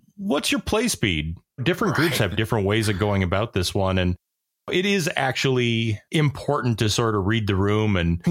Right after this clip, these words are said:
Speaker 1: go along with whatever that is, because I definitely play with groups that have different styles than my personal preference.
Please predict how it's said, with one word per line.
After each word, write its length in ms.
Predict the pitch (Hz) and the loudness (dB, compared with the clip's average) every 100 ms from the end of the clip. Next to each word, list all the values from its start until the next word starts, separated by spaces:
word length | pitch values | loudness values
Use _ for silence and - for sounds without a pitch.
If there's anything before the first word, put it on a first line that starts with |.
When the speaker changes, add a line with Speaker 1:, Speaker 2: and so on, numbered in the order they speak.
| 160 | 0
Speaker 1:
go 120 | 175 | 0
along 240 | 160 143 139 | 0 0 0
with 140 | 113 | -2
whatever 300 | 110 107 104 | -2 0 0
that 180 | 95 98 | 0 0
is, 160 | 90 80 | 0 -2
because 340 | 110 123 117 117 | -2 0 -2 -2
I 120 | 135 | -2
definitely 560 | 131 123 117 131 120 127 | -2 -2 0 0 0 -2
play 180 | 110 110 | -2 -2
with 140 | 107 | -2
groups 320 | 127 139 - | -2 -2 -2
that 140 | 101 98 | -2 0
have 340 | 101 98 95 | 0 0 -2
different 460 | 104 104 120 110 - - | -4 0 0 -2 -6 -14
styles 680 | - - 120 160 190 175 135 | -6 -2 0 0 0 -2 -2
than 300 | 131 123 120 | 0 2 2
my 120 | 104 | 0
personal 380 | - 117 - 147 | 0 -2 -2 -2
preference. 520 | 139 139 185 180 - | -2 -2 -2 -4 -6